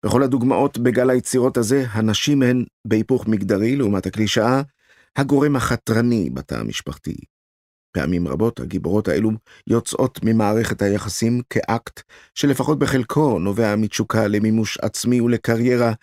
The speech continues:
שהיחס אליה בין בני הזוג היה עד כה משני.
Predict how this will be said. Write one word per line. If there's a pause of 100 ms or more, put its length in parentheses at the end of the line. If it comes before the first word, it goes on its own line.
(380)
שהיחס
אליה
בין
בני
הזוג
היה
עד
כה
משני.